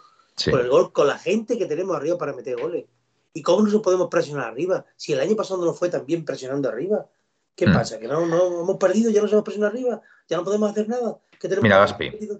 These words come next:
Speaker 1: lo que dice
Speaker 2: central?
Speaker 1: Pepe. Eh, mira, va-, vamos a abrir este debate porque yo creo que es interesante. Aitor, tema Griezmann. Das salida a Saúl, centrocampista, lateral izquierdo, para hacer sitio a Griezmann. Ahora te das cuenta que donde flojeas es en el medio campo.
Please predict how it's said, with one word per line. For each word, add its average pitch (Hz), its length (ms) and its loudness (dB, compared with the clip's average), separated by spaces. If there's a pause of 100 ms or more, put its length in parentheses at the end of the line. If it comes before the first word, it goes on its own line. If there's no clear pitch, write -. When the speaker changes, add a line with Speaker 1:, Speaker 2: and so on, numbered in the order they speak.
Speaker 1:
lo 95 80 2
que 101 60 2
dice 101 180 0
Speaker 2:
central? - 220 -4
Speaker 1:
Pepe. 62 240 -8 (500)
Eh, 98 280 -4
mira, 107 260 0
va-, 101 140 2
vamos 127 300 0
a - 20 0
abrir 120 160 -2
este 107 180 -10
debate 107 260 -4
porque 98 140 -8
yo 98 60 -4
creo 85 100 -4
que - 40 -12
es - 60 -18
interesante. 69 580 -12 (380)
Aitor, - 580 2
tema 131 220 0
Griezmann. 73 600 -10 (120)
Das 127 300 -2
salida 82 520 -4
a 85 120 -4
Saúl, 139 460 -2
centrocampista, 95 840 -6
lateral 90 380 0
izquierdo, 139 420 -6
para 90 140 0
hacer 120 240 -2
sitio 110 280 -4
a 92 40 2
Griezmann. 76 480 -8
Ahora 101 260 2
te 85 60 -8
das 90 180 -6
cuenta 113 400 -4 (440)
que 87 120 -4
donde 76 240 -2
flojeas 120 580 -2
es - 240 -4
en 82 120 -6
el 76 80 -4
medio 69 240 -6
campo. - 340 -10